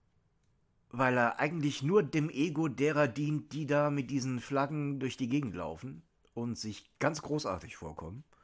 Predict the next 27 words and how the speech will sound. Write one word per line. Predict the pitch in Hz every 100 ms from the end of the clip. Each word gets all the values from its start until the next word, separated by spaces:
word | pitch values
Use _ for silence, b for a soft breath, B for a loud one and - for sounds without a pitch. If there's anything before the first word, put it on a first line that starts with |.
| B B B B B B -
obwohl | 98 110
sie | 104 110
eigentlich | 113 120 120 104 95
nix | 101 - - -
anderes | 123 147 151 143 135 - - -
zum | 120 120
Ausdruck | 139 - 120 -
bringen | 131 131 113
wollen | 117 120 113
als | 120 113 - - _ _ _ _ _ _
„Ich | 147 -
ficke | 147 - 180
quer“. | - 202 - - _ - - - - _ _ _ b b b b b b b b b b b _
Das | - -
ist | 160 - 123
weder | 156 156 151 -
eine | 127 123
Auszeichnung, | 139 208 - 190 175 175 185 185 196 180 117 113
noch | 143 160
ist | 165 - 165
das | 156 110
eine | 135 143
besondere | 131 127 131 110
Leistung, | 107 117 156 - 185 185 185 170 120
noch | - 127 170 -
ist | 151 -
das | 156 147 -